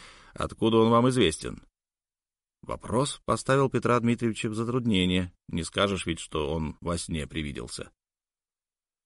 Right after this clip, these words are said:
"А, прочитал в записках покойного", соврал Инсаров, надеясь, что Брабужинский не попросит предъявить ему эти самые записки. "А там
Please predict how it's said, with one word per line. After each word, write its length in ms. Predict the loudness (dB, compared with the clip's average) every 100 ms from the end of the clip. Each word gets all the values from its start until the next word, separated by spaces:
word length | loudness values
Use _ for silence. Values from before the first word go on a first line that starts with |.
| _ _ _ _ -6
"А, 200 | -4 -2
прочитал 480 | 0 2 2 4 4
в 60 | 4
записках 460 | 2 0 -2 -4
покойного", 640 | -2 0 2 2 -2 -10 -16 _ _
соврал 400 | -2 2 4 4 2
Инсаров, 520 | -4 0 0 0 0
надеясь, 400 | -2 0 0 -2
что 220 | -2 -2
Брабужинский 960 | 2 2 4 2 2 -2 0 0 -2 _ _
не 300 | -8 2 2
попросит 560 | 4 2 2 2 0 -2
предъявить 540 | 0 2 4 2 2
ему 240 | 0 0 2
эти 280 | 0 0 -4
самые 420 | -2 -2 -2 -4
записки. 560 | -4 -6 -10 -12 -16 -18 _ _ _ _ _ _ _ _ _ _ _ _ _ _ _ _
"А 120 | -6 -2
там 420 | 2 4 2